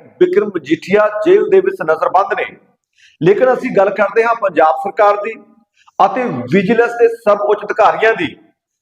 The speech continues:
ਸਿੱਟ ਅਤੇ ਸਿੱਟ ਦੇ ਸਰਵਉੱਚ ਅਧਿਕਾਰੀਆਂ ਦੀ, ਅਤੇ ਉਹਨਾਂ ਦੇ ਨਾਲ ਤਕਨੀਕੀ ਮਾਹਿਰ ਵੀ ਹਨ। ਹੁਣ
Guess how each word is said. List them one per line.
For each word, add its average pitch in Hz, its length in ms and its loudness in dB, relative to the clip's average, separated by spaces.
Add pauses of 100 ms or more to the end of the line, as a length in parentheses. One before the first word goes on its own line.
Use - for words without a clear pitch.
(140)
ਸਿੱਟ 262 340 2
ਅਤੇ 233 180 2
ਸਿੱਟ 226 280 0
ਦੇ 214 140 2
ਸਰਵਉੱਚ 202 460 -2
ਅਧਿਕਾਰੀਆਂ 185 480 0
ਦੀ, 214 140 -8 (160)
ਅਤੇ 233 180 2 (120)
ਉਹਨਾਂ 214 300 2
ਦੇ 208 200 2
ਨਾਲ 170 480 2
ਤਕਨੀਕੀ 170 680 -4 (400)
ਮਾਹਿਰ 196 400 2
ਵੀ 202 160 -4
ਹਨ। 180 220 0 (840)
ਹੁਣ 262 180 4